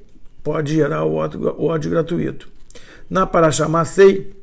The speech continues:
o foco dessa Paraxá, na minha opinião, são as quarenta e duas paradas que o povo fez no deserto. Cada uma até tinha um nome. E muito a ver com o lado espiritual,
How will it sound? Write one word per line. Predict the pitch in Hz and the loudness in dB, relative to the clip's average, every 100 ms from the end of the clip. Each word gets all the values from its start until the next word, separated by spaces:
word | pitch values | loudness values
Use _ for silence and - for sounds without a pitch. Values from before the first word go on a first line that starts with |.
| - - - - - - - - | -14 -14 -16 -18 -18 -18 -14 -6
o | 160 | -4
foco | 120 180 196 - | -2 2 2 2
dessa | 175 143 147 | -4 -4 -6
Paraxá, | 151 147 135 - 165 160 - - - | -2 -2 -2 2 4 2 -2 -14 -14
na | - | -10
minha | 139 147 | -4 -4
opinião, | 143 147 170 170 | -4 -6 -4 -4
são | 170 170 | -2 -2
as | 156 | -2
quarenta | - 156 175 - | 2 2 2 -2
e | |
duas | 151 156 160 | 2 2 2
paradas | 165 160 165 160 147 | 0 2 0 -2 -4
que | - | -4
o | |
povo | - 170 151 165 151 - | -8 -2 -2 -2 -8 -8
fez | - 151 147 | -4 0 0
no | 160 | 2
deserto. | 175 156 147 160 160 - - - - - | 2 2 2 2 0 -8 -20 -20 -16 -4
Cada | - 180 160 151 | 2 4 4 2
uma | 165 165 151 | 2 0 -2
até | 175 165 | 2 2
tinha | 165 175 | 2 -2
um | 180 | -2
nome. | 170 175 160 135 120 - - - - - | 0 0 -2 -6 -10 -18 -18 -18 -18 -8
E | |
muito | 156 196 208 190 | -2 0 2 0
a | |
ver | 151 160 175 | 2 2 2
com | 175 | 2
o | |
lado | 160 165 | 2 2
espiritual, | 135 170 170 175 156 156 156 147 117 | 0 0 2 0 0 2 4 2 -4